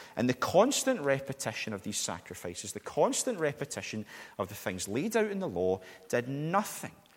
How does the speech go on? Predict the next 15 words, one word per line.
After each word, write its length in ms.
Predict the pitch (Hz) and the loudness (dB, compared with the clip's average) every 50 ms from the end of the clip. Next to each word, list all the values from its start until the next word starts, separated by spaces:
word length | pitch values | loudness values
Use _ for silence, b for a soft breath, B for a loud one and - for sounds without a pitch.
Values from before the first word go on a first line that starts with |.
| b b b b - | b b b b 4
other 320 | 123 135 131 135 139 127 | 4 4 6 4 2 2
than 140 | 120 117 113 | 2 0 -2
simply 480 | - - - 113 - - 113 104 101 | -2 0 0 0 0 0 0 0 0
increase 600 | - 92 107 - - - - 147 175 185 - - | 0 -2 -4 -4 -4 -2 0 0 0 2 2 2
the 100 | - 214 | 2 2
burden 480 | - - 98 82 85 85 - 98 92 - | 2 2 2 0 0 0 -2 -4 -4 -4
and 100 | - 90 | -6 -6
increase 640 | 87 87 98 104 - - - 147 143 - - - - B B B B B B B | -6 -6 -6 -8 -8 -4 -4 -4 -2 -2 -2 -4 -4 B B B B B B B
our 160 | - 107 - - | 2 2 4 4
own 180 | 151 156 160 | 2 2 4
awareness 560 | 151 139 113 104 98 98 95 90 92 - - | 2 2 0 0 -2 -2 -2 -4 -4 -4 -6
of 120 | 101 87 90 | -6 -2 -2
our 80 | 90 | -2
own 200 | 90 85 82 85 | -2 -2 -6 -6
sin. 380 | - - - - - - 151 147 | -4 -4 -2 -2 -2 -4 -8 -10